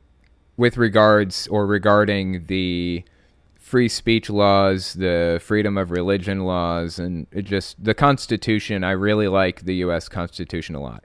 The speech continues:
It could be refined and fixed in some things, I think, but overall, I'm genuinely, like, really happy with it,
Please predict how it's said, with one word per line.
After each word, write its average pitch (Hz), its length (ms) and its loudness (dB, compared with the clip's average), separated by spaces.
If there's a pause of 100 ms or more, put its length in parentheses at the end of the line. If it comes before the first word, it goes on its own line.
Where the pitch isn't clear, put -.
(120)
It 113 220 0
could 107 260 2
be 123 320 4
refined 113 800 0
and 98 180 -2
fixed - 760 -4 (460)
in 104 220 -4
some 107 340 0
things, 101 520 -2
I 101 140 0
think, 104 420 -6
but 95 360 0 (540)
overall, 104 640 6
I'm 101 200 2
genuinely, 107 720 0
like, 85 240 0
really 101 320 2
happy 92 340 -2
with 78 240 -6
it, - 160 -14